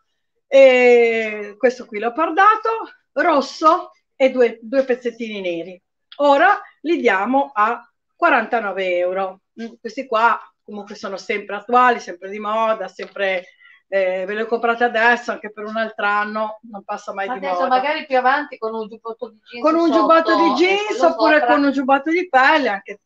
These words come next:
Speaker 2: Quando
Speaker 1: adesso ve lo
Speaker 2: comincia a
Speaker 1: passate
Speaker 2: essere
Speaker 1: su.
Speaker 2: un po' più
Speaker 1: Ok, quarantanove euro, questo qui e gli altri, eh, di, mm, colori che vi ho detto. Eh, poi, ah, mm,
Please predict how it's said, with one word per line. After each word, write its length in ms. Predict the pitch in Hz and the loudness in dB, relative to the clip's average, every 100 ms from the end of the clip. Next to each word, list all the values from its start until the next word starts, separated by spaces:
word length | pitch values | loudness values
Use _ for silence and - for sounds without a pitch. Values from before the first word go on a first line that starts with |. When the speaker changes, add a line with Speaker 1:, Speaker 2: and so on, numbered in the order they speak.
| _ | _
Speaker 2:
Quando 200 | 240 208 | -2 0
Speaker 1:
adesso 300 | 220 220 320 | -4 -2 0
ve 80 | 294 | 2
lo 60 | 233 | 0
Speaker 2:
comincia 120 | 190 | -2
a 20 | 185 | -4
Speaker 1:
passate 180 | 180 | -6
Speaker 2:
essere 140 | 180 180 | -8 -14
Speaker 1:
su. 60 | 170 | -18
Speaker 2:
un 60 | |
po' 40 | - _ | -20 _
più 120 | - 220 | -2 -2
Speaker 1:
Ok, 160 | 247 | 0
quarantanove 800 | 240 247 269 302 311 311 320 349 | 0 0 0 -4 -2 0 2 2
euro, 400 | 392 392 381 381 _ _ | 2 0 -4 -6 _ _
questo 340 | - 269 370 359 | -8 -8 -6 -6
qui 300 | 359 381 392 | -4 -4 0
e 180 | 262 247 | 0 2
gli 60 | |
altri, 600 | 226 226 220 254 254 254 _ _ _ - | -2 -4 -6 -4 -4 -6 _ _ _ -10
eh, 880 | 226 214 208 202 196 196 190 196 _ _ | -8 -4 -6 -4 -2 -2 -4 -10 _ _
di, 400 | 220 269 269 269 _ _ _ _ 214 | -10 -10 -10 -14 _ _ _ _ -20
mm, 600 | 202 196 190 180 185 180 | -10 -6 -6 -6 -14 -2
colori 640 | 277 269 233 220 233 233 - _ - | -2 0 -2 -2 -4 -10 -16 _ -16
che 100 | 226 | -8
vi 100 | 220 | -8
ho 80 | |
detto. 760 | 214 202 196 - 214 208 - _ _ _ _ _ _ | -8 -12 -16 -4 -2 -2 -6 _ _ _ _ _ _
Eh, 420 | 254 247 233 233 - | -6 -4 -4 -6 -2
poi, 200 | 330 302 | 0 2
ah, 320 | 302 294 196 - _ _ 233 | 4 2 2 -10 _ _ -8
mm, 680 | 254 247 240 233 226 226 | -6 -4 -6 -8 -10 -12